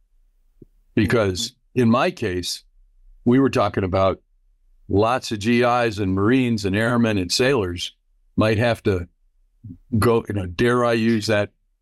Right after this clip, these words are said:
old, you know, cockamamie, you know, adage, adage of they were going into harm's way. You know, and, and I wasn't, I wasn't gonna be in the first landing craft when the, <laughs> the ramp went down.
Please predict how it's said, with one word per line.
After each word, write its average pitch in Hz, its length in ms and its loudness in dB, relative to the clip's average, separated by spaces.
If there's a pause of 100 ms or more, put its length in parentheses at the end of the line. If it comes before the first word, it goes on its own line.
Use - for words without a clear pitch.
(120)
old, 107 380 2 (180)
you 90 100 -6
know, 85 140 -10 (640)
cockamamie, 110 760 -2 (200)
you 107 80 -4
know, 90 60 0
adage, 104 440 -2 (300)
adage 101 420 0
of 82 160 -4 (380)
they 110 80 2
were 107 100 4
going 120 240 2
into 110 220 0
harm's 117 400 -2
way. 113 340 0 (880)
You 92 60 0
know, 98 140 2
and, 98 320 -2
and 107 160 0
I 147 260 0
wasn't, 117 560 -2
I 110 140 0
wasn't 135 340 -2
gonna 117 160 2
be 123 160 2
in 113 80 2
the 95 60 -2
first 90 280 -2
landing 98 300 0
craft 95 340 0
when 92 140 -4
the, 85 140 -10 (180)
<laughs> - 0 -
the 147 220 0
ramp 135 400 0
went 92 180 -4
down. 90 300 -2